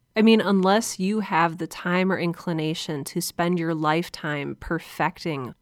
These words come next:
one piece. And even then, I mean, it's, it's not possible to make something that's perfect. There comes a point when you have to stop and submit it for publication, even though it's not perfect.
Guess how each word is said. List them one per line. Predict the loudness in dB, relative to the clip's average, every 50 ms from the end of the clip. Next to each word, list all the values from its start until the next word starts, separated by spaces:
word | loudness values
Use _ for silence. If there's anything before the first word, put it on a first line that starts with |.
| _ _ -6
one | -2 0 2 2 2 0
piece. | -2 -4 -8 -8 -8 -8 -8 -10 -14 -14 -12 -12 -12 -14 _ _ _ _ _ _ _ _ -2
And | 2 4 4
even | 4 2 0 0 0 2
then, | 2 2 2 2 0 -2 -6 -10 _ _
I | 2 6
mean, | 6 6 6 4
it's, | 2 0 0 0
it's | -2 -2 2 4
not | 4 4 4 2 -2
possible | -2 2 2 2 2 0 -2 -2 -2 -4 -4
to | -6 -6 -4
make | -2 -2 -2 -4 -4
something | -6 -4 -4 -4 -2 -4 -4
that's | -4 -6 -10
perfect. | -16 -14 -8 -8 -8 -8 -8 -12 -14 -14 _ _ _ _ _ _ _ _ _ _ _ -2
There | -2 0
comes | 0 2 0 2 2 0
a | -2
point | -2 -2 -2 -2 0 0 0
when | 0 0 0
you | 0 -2
have | -2 -2 -4 -4 -4 -6 -12
to | -10 -10
stop | -8 -8 -8 -4 -2 -2 -2 -2 -4 -6 _ -20 _ _ _ _ -4
and | -2 -2 -2
submit | -2 -4 -2 0 0 0 0
it | -2 -4
for | -4 -8 -8
publication, | -4 -2 -2 -2 -2 -2 -4 -4 -6 -6 -6 -4 -6 -8 -6 -4
even | -2 -2 0 0 0 0
though | 0 0 -2
it's | -2 -4 -8 -8 -6
not | -6 -6 -6
perfect. | -8 -10 -8 -8 -8 -8 -10 -12 -12 _ _ -20 _